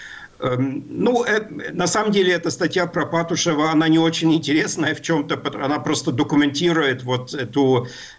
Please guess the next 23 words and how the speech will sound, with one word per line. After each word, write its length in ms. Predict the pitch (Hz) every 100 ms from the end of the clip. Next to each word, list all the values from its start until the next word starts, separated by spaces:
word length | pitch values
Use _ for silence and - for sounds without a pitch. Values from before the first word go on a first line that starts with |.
| -
эм, 440 | 131 127 120 127 123
этот 260 | 127 131 135
нарратив 640 | 127 127 127 160 156 - - 127
касательно 500 | 131 147 143 139 131
Патрушева, 680 | 143 170 170 151 160 139 135 135 - 151
и 220 | 147 156 139
она 240 | 143 165
интересна 480 | 160 165 151 143 147
тем, 240 | 135 170
что 360 | 165 - 143 135
она 180 | 135 143
как 220 | 143 143
бы 280 | 127 135 127 - - - _
просто 300 | 147 143 170
про 200 | - 139
человека, 600 | 131 147 147 139 165 165
который, 680 | 135 151 143 143 147 135 131
эм, 520 | - 127 123 127 123 123
влиятелен 800 | 117 151 170 101 104 82 95 -
в 80 | 110
России, 460 | 104 - 107 87 -
который 300 | 117 120 113
определяет, 640 | - 135 143 107 85 -